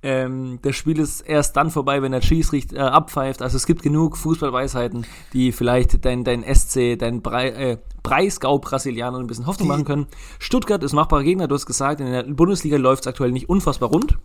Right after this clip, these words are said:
Speaker 1: Es läuft nicht schlecht, es läuft aber nicht unfassbar rund. Dementsprechend
Speaker 2: Ja.
Speaker 1: schauen wir mal, es ist ja noch ein bisschen Zeit bis dahin. Ähm, aber ja, wir belassen's dabei, wir denken, dass unser Traumfinale machbar ist und vielleicht ist jetzt ein ganz guter Punkt, um einen Themenswitch zu machen.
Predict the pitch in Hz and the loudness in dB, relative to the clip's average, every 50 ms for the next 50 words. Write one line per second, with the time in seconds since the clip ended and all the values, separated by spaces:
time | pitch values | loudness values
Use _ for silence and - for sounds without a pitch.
0 | - - - 143 120 - 113 - - 104 - - 151 190 220 - - - - - | -10 -10 -6 -6 -2 -2 -4 -4 -4 -10 -6 -2 -2 -2 -2 -4 -6 -6 -6 -2
1 | 131 123 123 - 110 110 113 110 104 113 - 104 - - 101 110 147 170 165 - | -2 -2 -2 -2 -4 -6 -6 -6 -8 -6 -6 -6 -6 -6 -4 -4 -2 -4 -4 -8
2 | - - - - - - - - - - - 131 131 123 - - 127 123 120 - | -12 -16 -18 -20 -20 -20 -20 -20 -12 -4 -2 -2 0 0 -2 0 0 2 0 2
3 | 104 156 165 175 165 151 147 131 - - 151 - 147 139 135 139 131 147 - 143 | 2 2 2 2 2 2 0 0 0 -2 2 2 0 0 0 0 0 0 0 -2
4 | - - 131 131 127 117 - - 120 127 143 151 151 147 - - - - - - | -4 -2 -2 -2 -2 -4 -6 -4 0 0 0 0 0 -4 -6 -14 -20 -20 -20 -20
5 | - - - - 135 120 117 113 117 117 117 113 113 110 - _ - _ _ _ | -20 -20 -12 -6 -4 -2 -2 -2 -4 -6 -6 -8 -8 -10 -12 _ -20 _ _ _
6 | - - - 123 123 117 113 110 98 90 - - 131 135 117 127 123 123 135 143 | -16 -4 -2 0 0 2 0 0 -2 -4 -6 0 0 0 2 2 2 2 2 0
7 | - - 170 160 - 131 110 104 120 123 127 117 123 120 131 131 135 127 139 135 | 0 -2 -4 -2 0 -2 0 0 0 0 0 0 -2 -2 -2 -2 -2 -2 -4 -4
8 | 131 143 - - _ _ - - 127 123 131 - 131 117 - 117 123 120 - 127 | -6 -8 -12 -18 _ _ -8 -6 -4 -4 -2 -2 0 0 2 2 0 -2 -2 -4
9 | 117 113 117 117 143 185 - - 175 151 147 156 151 - - - - - - - | -4 -2 -2 2 2 4 4 4 2 4 0 0 -2 -6 -12 -16 -18 -20 -20 -20
10 | - - 135 135 127 - - 123 123 123 - 131 113 120 113 - 120 117 110 117 | -16 -8 -4 -4 -2 -2 0 0 0 0 0 0 0 0 -4 -4 -4 -4 -4 -4
11 | 120 - - 127 120 107 - - 139 151 156 - - - - 151 151 151 151 151 | -6 -4 -2 -2 0 2 2 2 2 0 -2 -6 -8 -4 2 4 4 4 4 2
12 | - - 139 135 131 127 127 - - 254 285 233 - 131 104 - - - 120 117 | -2 -4 -4 -4 -4 -4 2 6 6 6 6 4 0 -2 -2 -2 -6 -4 -2 -2
13 | 110 107 143 185 214 - - | -2 0 -2 -4 -4 -6 -12